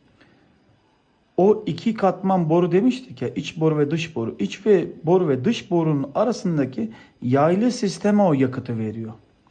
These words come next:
O yaylı sistemde yaklaşık bu yirmi beş santimlik jeneratörü, e, yaklaşık yetmiş beş santime çıkartıyor. Bilemediniz, bir metreye çıkartıyor. Çünkü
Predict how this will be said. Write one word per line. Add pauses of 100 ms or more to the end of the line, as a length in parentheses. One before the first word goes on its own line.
(240)
O
yaylı
sistemde (440)
yaklaşık
bu
yirmi
beş
santimlik (720)
jeneratörü, (840)
e,
yaklaşık
yetmiş
beş
santime
çıkartıyor.
Bilemediniz,
bir
metreye
çıkartıyor. (680)
Çünkü